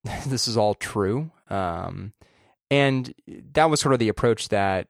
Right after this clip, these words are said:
um, Mike and Jason took on this week's episode of Upgrade. Uh, they spent a lot of time talking about this stuff. And, you know, Jason kind of made the, the point, which I think is maybe a little harsh, but it's, it's also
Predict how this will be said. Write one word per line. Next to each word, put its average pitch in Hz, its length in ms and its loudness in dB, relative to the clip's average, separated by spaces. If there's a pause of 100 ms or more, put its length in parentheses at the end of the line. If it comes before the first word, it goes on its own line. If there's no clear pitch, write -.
um, - 760 -10
Mike 123 240 0
and 98 100 -4
Jason 98 400 -2
took - 200 -4
on 95 140 -4
this 95 220 -4 (280)
week's 110 260 -4
episode 101 280 -2
of 85 120 -6
Upgrade. 85 480 -6 (260)
Uh, 101 140 -6
they 95 120 -6
spent 92 200 -6
a 87 40 -2
lot 92 140 -2
of 90 60 -6
time 92 200 -6
talking 95 380 -8
about 87 300 -4 (100)
this 104 200 -8
stuff. - 500 -4
And, 92 340 -8 (540)
you 165 80 0
know, 143 120 4
Jason 151 400 2
kind 127 240 0
of 110 360 0 (480)
made 123 340 0
the, 98 400 2
the 92 100 -6
point, 160 400 2
which 139 260 -2 (260)
I - 160 -20
think 220 140 -2
is - 80 -4
maybe 123 260 2
a 104 80 0
little 123 400 0
harsh, - 500 0
but 107 120 0
it's, - 180 -8
it's 110 160 -2
also 104 460 2